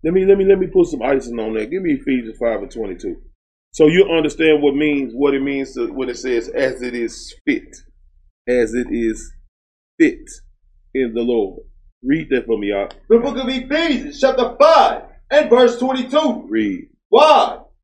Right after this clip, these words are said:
Speaker 2: Submit yourselves unto your own husband
Speaker 1: Uh-huh.
Speaker 2: as unto the Lord."
Speaker 1: So I'm gonna ask you something.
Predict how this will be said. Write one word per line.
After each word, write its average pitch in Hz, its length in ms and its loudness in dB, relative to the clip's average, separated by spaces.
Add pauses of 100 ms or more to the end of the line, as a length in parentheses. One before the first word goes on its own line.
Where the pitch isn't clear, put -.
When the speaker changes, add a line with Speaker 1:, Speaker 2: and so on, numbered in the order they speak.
(200)
Speaker 2:
Submit 285 560 -2
yourselves 240 720 4 (320)
unto 330 300 4
your 277 300 4
own 269 600 6
husband 285 400 6
Speaker 1:
Uh-huh. 185 460 4 (140)
Speaker 2:
as 320 420 8
unto 247 340 0
the 240 100 6
Lord." 254 340 8
Speaker 1:
So 220 100 6
I'm 220 120 6
gonna - 180 -4
ask 226 280 4
you 175 80 -4
something. 123 380 -2